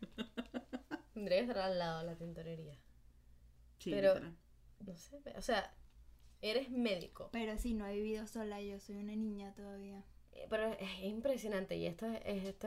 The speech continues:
Speaker 1: es lo, lo, el punto del, del podcast, es que cuando uno era chico, chiquito,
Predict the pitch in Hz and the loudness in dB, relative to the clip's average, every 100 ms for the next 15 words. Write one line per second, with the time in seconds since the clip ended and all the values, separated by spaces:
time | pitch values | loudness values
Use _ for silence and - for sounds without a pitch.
0 | 220 202 226 110 - - 90 90 85 78 | -4 -2 2 2 2 -4 -4 -2 -2 -4
1 | 76 80 - - - - - - - 175 | -8 -14 -18 -20 -20 -20 -20 -20 -12 -8
2 | 190 190 214 214 165 170 185 190 - 160 | 0 4 4 4 0 2 4 4 2 -6
3 | 156 - 185 - - - - - - - | -4 0 0 -2 -16 -16 -20 -20 -20 -20
4 | - - - - - - - - - - | -18 -16 -18 -18 -20 -20 -20 -20 -20 -20
5 | - - - - - - - 208 208 202 | -20 -20 -20 -20 -20 -8 4 4 6 6
6 | 208 233 233 - - - 269 247 - 170 | 8 6 6 -2 -12 -8 -8 -8 -10 -10
7 | - - - - 233 196 - | -10 -14 -16 -10 -8 -6 -8